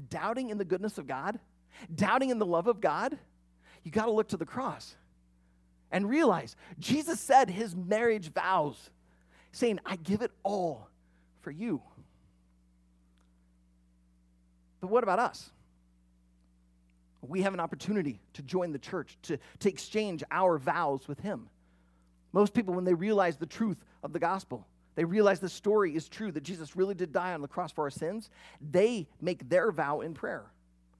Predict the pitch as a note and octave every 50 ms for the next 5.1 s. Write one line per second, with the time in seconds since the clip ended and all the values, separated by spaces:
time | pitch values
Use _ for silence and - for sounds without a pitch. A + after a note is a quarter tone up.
0 | _ _ _ _ _ - D#3+ C#3+ D#3+ F#3 F3+ - G#3 F#3+ E3 G#3 G#3 F#3 - -
1 | E3 - - F3 C#3+ - - A3 G3+ G3+ - G3 F#3+ F#3 - - G3 F#3 D3+ C3+
2 | D3 D#3+ E3 F3+ F#3 F3+ D#3+ D3 E3 D3+ - D#3+ F3+ D#3+ C3+ F#3 E3 F#3+ G#3 F3+
3 | - E3 C#3 C3+ A#2 - _ _ _ _ - F3+ - - G3+ F3 - - G#3+ A#3
4 | G#3+ D#3+ - - G#3 E3 - F3 G#3+ F#3+ A#3+ A#3+ G3+ A#3 G#3+ G#3 G#3+ - G3+ F#3+
5 | F#3+